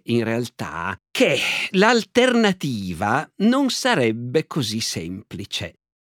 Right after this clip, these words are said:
L'alternativa non sarebbe così semplice perché i sovrani del passato, tanto per cominciare, io penso al mio Medioevo, eh, naturalmente, gli esempi che mi vengono subito in mente, voi dovete scusarmi, sono naturalmente quelli del Medioevo. Le lingue del Medioevo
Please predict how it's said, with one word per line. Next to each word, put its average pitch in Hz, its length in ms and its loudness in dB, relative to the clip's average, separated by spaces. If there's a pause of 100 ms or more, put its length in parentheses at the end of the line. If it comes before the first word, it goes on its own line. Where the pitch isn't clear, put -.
(120)
L'alternativa 254 500 2
non 165 120 4
sarebbe 208 320 0
così 185 180 2
semplice 175 500 0
perché 151 300 2
i 135 240 2
sovrani 185 460 2
del 156 180 2
passato, 240 600 0 (100)
tanto 185 260 0
per 165 140 2
cominciare, 175 680 4
io 160 140 6
penso 127 220 4
al 113 60 4
mio 127 120 6
Medioevo, 104 640 2
eh, 104 140 2
naturalmente, 104 600 0
gli 113 120 4
esempi 123 320 2
che 131 80 2
mi 120 100 4
vengono 120 300 2
subito 131 260 0
in 107 100 2
mente, 131 300 2
voi 110 100 0
dovete 104 220 -2
scusarmi, 107 460 0
sono 104 200 -4
naturalmente 123 760 2
quelli 107 180 -4
del 101 140 -4
Medioevo. 95 540 -8 (760)
Le 185 140 6
lingue 208 340 6
del 175 160 6
Medioevo 185 720 4